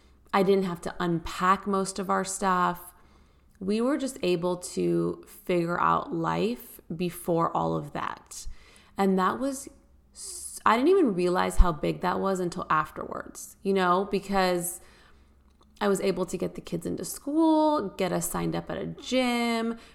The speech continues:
figure out how to get to the grocery <laughs> store, like, just all the basic stuff that you don't realize when you move somewhere new. You, like, you don't even know how to get to Home Depot.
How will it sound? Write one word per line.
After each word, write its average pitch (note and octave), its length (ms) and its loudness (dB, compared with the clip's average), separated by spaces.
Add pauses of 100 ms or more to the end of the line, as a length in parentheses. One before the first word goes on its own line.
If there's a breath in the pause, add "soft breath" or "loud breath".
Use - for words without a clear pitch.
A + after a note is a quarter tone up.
(120)
figure G#3+ 260 4
out G3 140 0
how F3+ 100 -2
to F3+ 80 2
get E3+ 140 0
to - 80 -8
the - 80 -4
grocery A3+ 520 2
<laughs> - 100 -8
store, G#3 640 4 (240 loud breath)
like, F#3+ 380 2 (220 loud breath)
just - 160 -6 (100)
all D4+ 260 8
the B3 300 2 (100)
basic F#3+ 440 2
stuff F3 480 -2
that F#3 180 -2
you F3+ 140 -2
don't G3 220 0
realize F3+ 680 -2 (120)
when F#3 160 0
you F3 80 0
move E3+ 200 0
somewhere F3 260 -4
new. E3 460 -2 (420)
You, F3 240 -2 (100)
like, E3 340 -2 (320)
you F#3+ 180 0
don't C#4+ 160 4
even C#4 220 4
know F3 460 0
how - 180 -6
to F3 80 0
get E3+ 260 -4 (500)
to F3 100 -4
Home E3+ 200 2
Depot. E3+ 460 -6